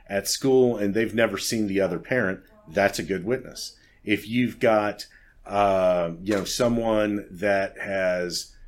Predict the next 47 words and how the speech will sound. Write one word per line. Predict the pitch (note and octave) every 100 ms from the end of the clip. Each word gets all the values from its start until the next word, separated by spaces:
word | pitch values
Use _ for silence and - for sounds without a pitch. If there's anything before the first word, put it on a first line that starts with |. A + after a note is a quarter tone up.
| -
the | G#2+
head | G#2 B2+
of | A2+
the | F#2+
P | - B2
T | - A2
A | A#2 F#2
that's | D#2 D2+
gonna | - G2
talk | - G2+ F#2+
about, | E2+ F2+ - - - -
you | G#2+
know, | G2+
your | F2+ A2+ A#2
involvement | G2+ F2+ A2+ A2+ F#2 F#2+
with | G2 G2
the | F#2
school, | - - A#2+ F#2+ E2 E2+
or | F#2
the | E2+
principal | - C#3 C#3 F2 E2+
who's | F#2 E2
gonna | G2+ F2
talk | - F#2 -
about | F2+ D#2+ -
that, | E2+ D2+ - - - -
or | G#2+ G#2+ G#2 G2+ G2+ G2
someone | - B2+ A#2+ A2+
with | A2 G2+
the |
doctor's | F#2 A#2+ C3 A2 E2+
office | E2 D2+ E2+ -
or |
dentist's | D2+ A#2+ B2+ G#2 G2
office | E2 D#2+ D#2+
or | F2 F#2 G2+
orthodontist | - F2 B2 C3+ A2+ -
office, | F2+ D2+ - D#2+ -
or, | E2 - - - _ -
you | G#2+
know, | G2 F#2+
if | G2
there | G#2
are | F#2+
psychiatric | - A2+ G#2+ A2 G#2 G#2+ G2
or |
psychological | - G2 F2+ F#2 A#2 C3+ G#2 F#2 E2